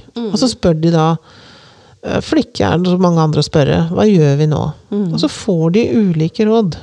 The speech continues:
Speaker 1: Mm.
Speaker 2: Jeg leser jo rådene, så jeg vet jo at det er alt fra bytt og, og lær ditt og datt til å, å vise denne type sjef, altså at man skal, man skal dominere, og den, den har også kommet liksom litt på banen,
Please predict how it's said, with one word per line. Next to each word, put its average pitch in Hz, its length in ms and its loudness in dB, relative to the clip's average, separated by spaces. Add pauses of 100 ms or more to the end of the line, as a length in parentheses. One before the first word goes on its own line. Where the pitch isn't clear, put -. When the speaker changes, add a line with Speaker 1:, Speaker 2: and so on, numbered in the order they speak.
(120)
Speaker 1:
Mm. 190 280 -6
Speaker 2:
Jeg 190 200 0
leser 151 380 0
jo 214 100 2
rådene, 170 400 0
så 165 120 -2
jeg 170 80 0
vet 160 260 0
jo 175 60 0
at 170 100 -4
det 185 80 0
er - 120 -2
alt 240 280 2
fra 185 320 0 (840)
bytt 220 880 -2
og, 190 720 0
og 170 800 -4
lær 185 480 0
ditt 190 180 -4
og 196 60 -10
datt 240 180 0
til 208 240 2
å, 202 380 2 (100)
å 202 80 0
vise 175 560 0
denne 175 320 0
type 170 460 -2 (1500)
sjef, 180 540 0 (100)
altså 185 220 2 (300)
at - 120 -14
man 185 140 2
skal, 180 340 2
man 175 160 -2
skal 185 160 -2
dominere, 185 640 2
og 180 300 0
den, 190 200 -2
den 190 140 2
har 214 140 2
også 233 120 -6
kommet 226 300 -2
liksom 202 160 0
litt 196 140 -2
på 214 100 -4
banen, 196 540 0